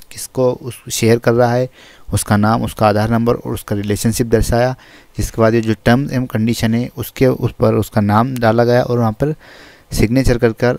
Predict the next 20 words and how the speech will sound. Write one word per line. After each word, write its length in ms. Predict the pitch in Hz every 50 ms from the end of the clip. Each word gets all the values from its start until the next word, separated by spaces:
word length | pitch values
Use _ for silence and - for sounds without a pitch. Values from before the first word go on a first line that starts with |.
| - -
अभिषेक 420 | 123 110 117 123 - 120 110 -
को 120 | - 117
यहाँ 120 | 110 107 101
पर 200 | - 143 156 - - - -
एग्री 260 | 120 113 113 107 98
करना 280 | - 107 98 98 101
है। 380 | 98 95 95 92 - - - - - - - - - -
ये 200 | 120 110 120 123
था 140 | 120 - 113
हमारा 460 | 107 104 104 104 107 120 147 156 147 _ - - -
आज 200 | 120 110 - -
का 100 | - 107
फॉर्म। 240 | 95 104 101 98 104
ये 120 | 104 117
फॉर्म 220 | 110 - 117 120 113
हमको 320 | 110 110 - 120 123 123
पोर्टल 420 | - - 113 110 104 - 113 113
में 120 | 113 120 117
वहाँ 140 | 110 104 98
पर 140 | - -